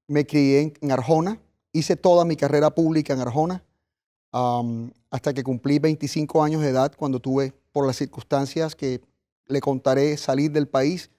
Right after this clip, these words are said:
Pero comencé la política muy joven.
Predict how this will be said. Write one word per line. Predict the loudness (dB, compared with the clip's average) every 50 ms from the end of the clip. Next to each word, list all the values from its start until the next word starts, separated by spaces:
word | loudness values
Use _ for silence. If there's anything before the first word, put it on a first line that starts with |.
| _ _ _ _ _ _ _ _ _ _
Pero | 2 4 6 6 6 6 6 4 2 -2 -4 -12 _ _ _ _ _
comencé | 0 0 2 0 0 2 4
la | 4 4
política | 6 4 2 2 0 -4 -2 -2 0 0
muy | 0 0
joven. | 2 4 4 4 4 0 -2